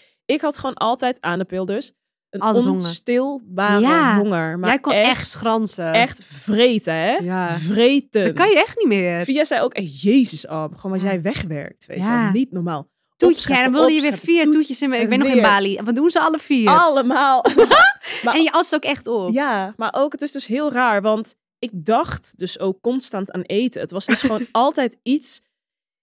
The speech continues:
Speaker 1: iets wat gewoon in mijn hoofd zat. Ja,
Speaker 2: Ja.
Speaker 1: ik kan gewoon niet uitleggen,
Speaker 2: Maar dit had
Speaker 1: maar
Speaker 2: ik, dit had
Speaker 1: echt
Speaker 2: ik ook met de pil. Ik kon de hele
Speaker 1: Continu.
Speaker 2: dag denken, "Wat ga ik nog eten?
Speaker 1: Ja.
Speaker 2: Wat ga ik nog
Speaker 1: "Wat
Speaker 2: eten?"
Speaker 1: ga ik eten?" Dan zat ik nu op de bank en zeg, "Mm, lekker, zo meteen eten. Oh, maar hoe
Speaker 2: Ja.
Speaker 1: lekker dit is." "Oh, lekker vreten." En dan echt daarmee bezig zijn. En het moment
Speaker 2: Schat,
Speaker 1: dat
Speaker 2: weet
Speaker 1: ik
Speaker 2: je
Speaker 1: van
Speaker 2: nog
Speaker 1: de
Speaker 2: wat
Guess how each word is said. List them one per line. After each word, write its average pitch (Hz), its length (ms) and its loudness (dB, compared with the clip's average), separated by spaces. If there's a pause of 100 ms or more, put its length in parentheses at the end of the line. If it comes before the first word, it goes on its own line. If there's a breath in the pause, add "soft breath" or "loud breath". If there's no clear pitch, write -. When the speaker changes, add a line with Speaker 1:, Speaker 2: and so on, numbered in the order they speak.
(140)
Speaker 1:
iets - 380 2
wat 269 280 0
gewoon 220 600 2
in 247 160 0
mijn 240 120 0
hoofd 220 380 0
zat. 170 260 -6
Ja, - 80 -4
Speaker 2:
Ja. 302 120 0
Speaker 1:
ik 294 60 2
kan 330 100 4
gewoon 392 180 -2
niet 330 140 -4
uitleggen, 320 220 0
Speaker 2:
Maar - 160 2
dit 370 80 4
had 403 80 4
Speaker 1:
maar 403 100 0 (140)
Speaker 2:
ik, 320 40 4
dit 392 80 4
had 359 140 0
Speaker 1:
echt 349 120 0
Speaker 2:
ik 370 60 4
ook 302 200 2
met 233 140 -2
de 233 60 -2
pil. 208 540 -2 (120)
Ik 240 140 -6
kon 339 160 2
de 330 80 4
hele 381 280 4 (100)
Speaker 1:
Continu. 381 180 6
Speaker 2:
dag 480 100 6
denken, 311 240 4
"Wat 311 120 -2
ga 320 120 -2
ik 320 80 -2
nog 285 120 -6
eten? 294 160 0
Speaker 1:
Ja. 269 160 4
Speaker 2:
Wat 202 100 0
ga 294 80 -6
ik 269 60 -4
nog 269 140 -4
Speaker 1:
"Wat 240 80 2
Speaker 2:
eten?" 320 120 0
Speaker 1:
ga 277 60 0
ik 196 120 -2
eten?" 240 120 2
Dan 208 80 -4
zat 226 140 -4
ik 220 60 -2
nu 233 100 2
op 277 80 -4
de 247 80 -4
bank 220 120 0
en 233 60 -6
zeg, 220 160 -8
"Mm, 233 200 0
lekker, 190 240 -4
zo 175 120 -8
meteen 196 240 -6
eten. 214 300 -4
Oh, 190 60 -4
maar 214 80 -4
hoe 247 100 0
Speaker 2:
Ja. 440 60 -2 (100)
Speaker 1:
lekker 453 200 2
dit 175 100 -6
is." 175 100 -12 (400)
"Oh, 240 140 0
lekker 233 300 -2
vreten." 185 640 -4
En 185 100 -6
dan - 220 -6
echt - 180 -6
daarmee 269 220 -4
bezig 233 220 -2
zijn. 208 180 -6
En 208 120 -4
het - 400 -8
moment 214 120 0
Speaker 2:
Schat, 220 220 0
Speaker 1:
dat 285 100 -4
Speaker 2:
weet 202 80 -2
Speaker 1:
ik 185 60 -4
Speaker 2:
je 190 40 -10
Speaker 1:
van 233 100 0
Speaker 2:
nog 214 100 -2
Speaker 1:
de 190 60 -4
Speaker 2:
wat 196 120 -2